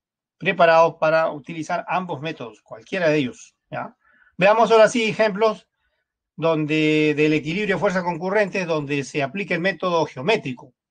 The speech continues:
¿ya? Método geométrico. A ver, problema cuatro, ¿qué dice? Se tienen dos esferas homogéneas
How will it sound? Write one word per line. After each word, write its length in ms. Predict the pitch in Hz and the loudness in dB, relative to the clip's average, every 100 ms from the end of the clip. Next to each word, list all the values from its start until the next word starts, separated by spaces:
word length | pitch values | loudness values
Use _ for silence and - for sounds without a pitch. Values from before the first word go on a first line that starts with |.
| - | -2
¿ya? 360 | 147 214 233 _ _ - _ _ _ _ | 0 0 -2 _ _ -20 _ _ _ _
Método 320 | 160 170 190 | -4 2 0
geométrico. 520 | 156 147 175 131 120 _ _ _ _ _ _ _ _ _ _ _ _ _ _ _ _ _ _ _ _ _ _ _ _ - | 2 -2 -2 -4 -12 _ _ _ _ _ _ _ _ _ _ _ _ _ _ _ _ _ _ _ _ _ _ _ _ 0
A 100 | 190 | 4
ver, 160 | 185 | 4
problema 400 | 160 233 240 220 | 4 4 4 2
cuatro, 560 | 254 240 180 - 151 123 - - - _ | 4 2 2 0 -4 -4 -12 -20 -20 _
¿qué 160 | 196 214 | -6 -4
dice? 500 | 175 - 127 120 _ _ _ _ _ _ _ _ _ _ _ - | -6 -10 -14 -16 _ _ _ _ _ _ _ _ _ _ _ -14
Se 220 | - 160 | -10 -4
tienen 320 | 240 226 220 | -2 0 0
dos 200 | 240 - | 0 0
esferas 500 | 202 - 233 214 - | -2 0 0 0 0
homogéneas 1300 | 151 135 127 214 180 151 131 - - - - - _ | -6 -6 -6 -6 -4 -4 -6 -12 -18 -20 -20 -20 _